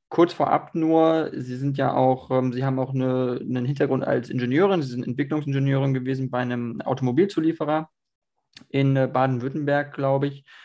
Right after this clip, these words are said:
Ähm, vielleicht nur kurz vorab erstmal zu Ihnen, äh, was war Ihre Motivation eigentlich, äh, Politikerin zu werden? Warum wollten Sie das machen und genau, warum sind Sie, äh, ja, haben Sie sich um dieses Mandat auch beworben?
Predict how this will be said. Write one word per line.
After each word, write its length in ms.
Ähm, 760
vielleicht 240
nur 80
kurz 260
vorab 320
erstmal 340
zu 120
Ihnen, 400
äh, 180
was 160
war 80
Ihre 200
Motivation 580
eigentlich, 560
äh, 100
Politikerin 600
zu 100
werden? 160
Warum 180
wollten 220
Sie 100
das 200
machen 240
und 260
genau, 440
warum 240
sind 160
Sie, 300
äh, 500
ja, 320
haben 120
Sie 40
sich 140
um 80
dieses 160
Mandat 280
auch 140
beworben? 500